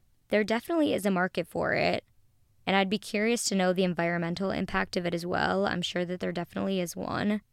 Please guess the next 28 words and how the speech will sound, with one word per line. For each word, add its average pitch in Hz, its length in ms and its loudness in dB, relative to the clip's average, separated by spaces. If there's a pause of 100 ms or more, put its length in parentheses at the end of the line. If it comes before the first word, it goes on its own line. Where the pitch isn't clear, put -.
(460)
So 214 200 2
I 202 100 6
do 262 180 4
understand 185 680 2
the 185 60 -4
perspective 175 680 -2
of 170 140 -2
somebody 175 380 0
that 175 180 0
maybe 185 480 2 (260)
they 175 120 0
weren't 175 260 -2
always 254 360 0
vegan, 185 640 0 (480)
they 196 120 2
loved - 260 -2
salmon, 214 680 0
they 185 120 2
loved 175 240 -2
other 185 240 -4
meats, 226 580 0 (400)
and 190 180 2
they 196 100 6
want 208 180 0
to 196 60 -2
have 208 160 -2
an 220 80 -2
alternative. 240 800 0